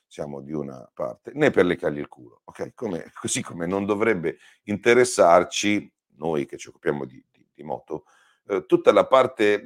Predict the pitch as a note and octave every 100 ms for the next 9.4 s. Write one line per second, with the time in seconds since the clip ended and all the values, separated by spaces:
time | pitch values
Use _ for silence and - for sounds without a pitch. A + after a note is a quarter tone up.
0 | G#2 G#2+ G#2+ B2+ B2 B2+ G#2+ F2+ F#2 G2
1 | G2+ - F2+ F2 E2+ - F#2+ F2 E2+ -
2 | F2 E2 - D#2 D#2+ D2 - D#2+ D2 D2+
3 | D2 E2 E2 - G2+ F#2+ F#2+ F2 E2 D2
4 | _ _ _ A2+ A#2 G2+ F2+ A#2+ G#2+ F#2
5 | C#2+ D#2+ D#2+ E2 D#2 D2 F2+ G2+ _ _
6 | _ _ _ _ _ _ _ - C2+ C2+
7 | C2 C2+ C2 B1 D#2 D2+ C2+ - _ C#2+
8 | C2+ B1+ C2+ - - C#2 D2 D2 C2+ -
9 | C2+ - E2+ F#2+